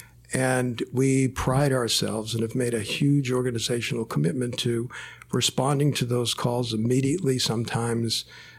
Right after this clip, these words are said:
uh, it requires we stay up all night and do a special analysis if it's a major news organization.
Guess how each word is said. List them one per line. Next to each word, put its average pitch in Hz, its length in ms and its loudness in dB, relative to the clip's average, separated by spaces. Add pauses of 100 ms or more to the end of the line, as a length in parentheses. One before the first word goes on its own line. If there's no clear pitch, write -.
(180)
uh, 117 200 -2
it 127 200 0
requires 120 580 0
we 113 120 0
stay 120 320 0
up 117 180 -4
all 107 160 -2
night 123 400 0
and 117 160 -2
do 117 120 0
a 110 40 0
special 107 500 -2
analysis 120 640 -2
if 120 100 -8
it's 110 160 -6
a 110 80 -4
major 110 380 -2
news 123 320 -2
organization. 117 800 -4